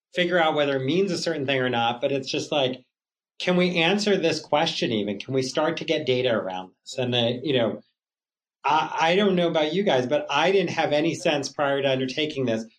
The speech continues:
what the actual rough approximation of whether you call it a soft licensing versus litigation or,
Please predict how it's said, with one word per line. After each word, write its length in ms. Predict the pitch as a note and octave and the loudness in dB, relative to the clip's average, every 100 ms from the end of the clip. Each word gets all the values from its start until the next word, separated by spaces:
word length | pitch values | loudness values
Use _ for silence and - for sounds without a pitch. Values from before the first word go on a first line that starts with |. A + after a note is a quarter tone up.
| _ | _
what 160 | - D3 | -2 0
the 140 | E3 | 2
actual 760 | D#3+ C#3 D3 - E3+ D3+ C#3 B2+ | 2 2 2 -2 0 2 2 0
rough 320 | A#2+ C#3 F3+ | 2 2 0
approximation 920 | E3 - D3 C3+ C#3+ C#3 C3 B2+ B2+ A#2 | -4 0 0 0 -2 0 0 0 -2 0
of 300 | A2+ A2 - _ _ _ | 0 -2 -6 _ _ _
whether 180 | C#3+ C#3 | 0 0
you 140 | C3+ | 0
call 240 | C#3 D3+ | 2 2
it 80 | D3 | 4
a 60 | C3 | 2
soft 400 | - E3 E3+ F#3 | 0 2 2 2
licensing 680 | E3 D3+ E3 C#3+ D#3+ C#3+ | 0 0 -4 -4 -2 -2
versus 320 | C3 B2+ C3 B2+ | -2 -4 -6 -2
litigation 580 | B2+ C3 D#3 D#3+ D#3+ | -2 0 -2 -2 -2
or, 320 | C3 A2+ G#2+ | -2 0 -2